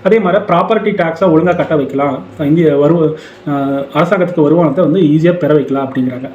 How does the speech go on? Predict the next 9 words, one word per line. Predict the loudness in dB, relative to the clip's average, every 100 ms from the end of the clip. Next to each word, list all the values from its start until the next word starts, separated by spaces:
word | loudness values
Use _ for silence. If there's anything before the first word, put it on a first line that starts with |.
| -18 -20 -20 -2
பின்னால | 0 2 2 2
வந்து | 2 2
நீங்க | 2
வந்து | 2 4 4 2 -4 -18 -20 -20 -20 -20 -4
இதை | 0 2
வந்து | 2 2 2 0 -6 -12 -2
ஆதார் | 0 2 0
கூட | 0
நினைச்சு | 0 -2 -2